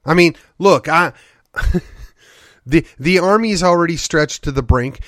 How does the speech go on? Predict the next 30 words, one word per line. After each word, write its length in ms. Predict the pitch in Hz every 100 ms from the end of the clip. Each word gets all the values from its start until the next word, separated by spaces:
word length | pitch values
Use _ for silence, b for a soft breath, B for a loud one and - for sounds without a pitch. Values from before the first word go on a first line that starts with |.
| B
We 200 | 147 185
need 320 | 185 208 220
reinforcements. 760 | 175 170 156 - 131 - 135 -
We 120 | 165
need 260 | 180 202 165
good 220 | 170 147
people. 440 | 165 151 107 - _ _ _ _ _
I'm 200 | 139 190
not 280 | 185 196 135
gonna 400 | 151 165 143 117 _ _ _ _
ever 300 | 170 196 175
advocate 520 | 156 156 139 - 151 -
the 80 |
draft 400 | 120 156 165 156
because 220 | - - 156
I 100 | 151
think 160 | 160
that's 200 | 156 -
a 40 | 143
mistake. 560 | 131 - 226 180 - b b b b - 143 - _
But 120 | - 190
I 80 |
can 160 | 185 180
assure 340 | 143 - 277
you, 240 | 247 165 170 B -
if 160 | 214
the 140 | 220 202
invasion 480 | 175 202 233 233
we're 100 | 214 185
going 480 | 196 202 190 185